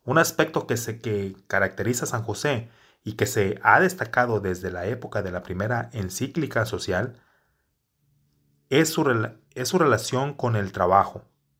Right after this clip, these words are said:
San José era un carpintero que trabajaba honestamente para asegurar el sustento de la familia. De él,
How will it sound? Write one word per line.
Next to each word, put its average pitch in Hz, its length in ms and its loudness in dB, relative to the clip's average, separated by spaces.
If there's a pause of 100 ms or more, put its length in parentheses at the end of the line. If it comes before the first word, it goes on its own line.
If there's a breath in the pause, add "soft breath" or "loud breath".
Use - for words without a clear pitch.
(420)
San - 180 -2
José 165 540 2
era 127 320 0
un 117 160 -2
carpintero 120 560 -2
que 113 80 -4
trabajaba 90 480 0
honestamente 101 640 -4
para 90 180 -2
asegurar 90 560 -2
el - 80 -12
sustento 98 460 -8
de 92 80 -6
la 90 80 -6
familia. 98 480 -8 (480 soft breath)
De 95 320 2
él, 180 260 0